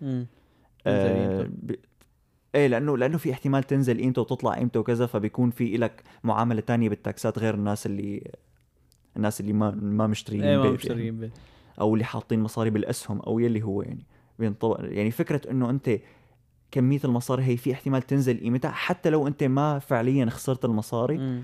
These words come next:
Speaker 2: لحالها بتساعد، يعني.
Speaker 1: بس بصير عندك معاملة تانية بالتاكس.
Speaker 2: بس، يعني، فكرة تطليع المصاري فيها حلوة،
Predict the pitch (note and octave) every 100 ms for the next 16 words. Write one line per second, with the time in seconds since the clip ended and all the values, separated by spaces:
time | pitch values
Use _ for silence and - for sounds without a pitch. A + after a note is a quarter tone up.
0 | - - - B2 G#2+ - A2 G#2 - A2
1 | - - - - - - A#2+ - - -
2 | A#2 A2 A#2 A#2 A#2 A2+ A2+ A2 G#2+ A2+
3 | A2+ G#2+ - G#2+ - - - F#3+ - G#2+
4 | - G#2 G#2+ G2+ - - - - E3 F3
5 | - - _ _ _ _ _ B2 C3 D#3
6 | D#3+ C3 - C#3+ C#3+ D3 D3 - B2 D#3